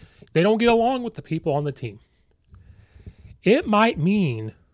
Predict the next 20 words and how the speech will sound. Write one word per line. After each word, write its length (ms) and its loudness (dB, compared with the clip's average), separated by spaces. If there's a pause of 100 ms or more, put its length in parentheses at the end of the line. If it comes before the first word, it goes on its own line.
(880)
a 100 0
bunch 320 2
of 60 -2
different 320 -4
things. 460 -8 (600)
And 120 2
we 100 0
can't 380 -4
jump 280 -4
to 80 -8
conclusions. 800 -14 (440)
When 160 0
you 160 0
have 260 2
guys 280 0
coming 220 -4
out 140 -2
to 80 -8
defend 440 -8
him, 340 0